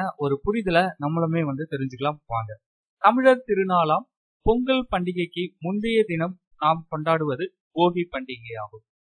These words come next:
போகி பண்டிகையுடைய நோக்கம் பழையன கழிதலும் புதியன புகுதலும் போகி பண்டிகை என நம் முன்னோர்கள் சொல்லி வைத்துள்ளனர். முந்தைய காலங்களிலெல்லாம் மக்கள் பயன்படுத்திய பொருட்கள் அனைத்தும்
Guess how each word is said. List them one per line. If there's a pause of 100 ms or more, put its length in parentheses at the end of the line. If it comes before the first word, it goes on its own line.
(160)
போகி
பண்டிகையுடைய (120)
நோக்கம் (420)
பழையன
கழிதலும் (160)
புதியன
புகுதலும் (440)
போகி
பண்டிகை
என (300)
நம்
முன்னோர்கள்
சொல்லி
வைத்துள்ளனர். (880)
முந்தைய
காலங்களிலெல்லாம் (100)
மக்கள்
பயன்படுத்திய
பொருட்கள் (120)
அனைத்தும்